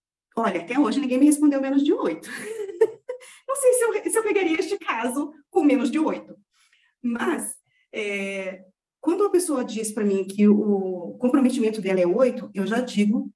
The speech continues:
pra ela assim, "Oito não é suficiente, tá? Você poderia subir um pouco mais o seu comprometimento para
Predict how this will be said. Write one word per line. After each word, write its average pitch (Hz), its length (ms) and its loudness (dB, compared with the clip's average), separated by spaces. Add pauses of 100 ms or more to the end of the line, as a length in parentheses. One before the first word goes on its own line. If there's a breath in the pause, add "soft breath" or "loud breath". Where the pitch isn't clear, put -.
(140)
pra 208 140 0
ela 185 180 0
assim, 196 320 -4 (600)
"Oito 180 280 4
não 208 100 6
é - 80 4
suficiente, 214 580 0
tá? 165 240 -8 (1120)
Você 170 420 -4
poderia 185 420 2
subir - 380 -2
um 202 100 2
pouco 233 280 6
mais 254 300 6
o 269 40 2
seu 214 140 4
comprometimento 202 680 4
para 180 420 -2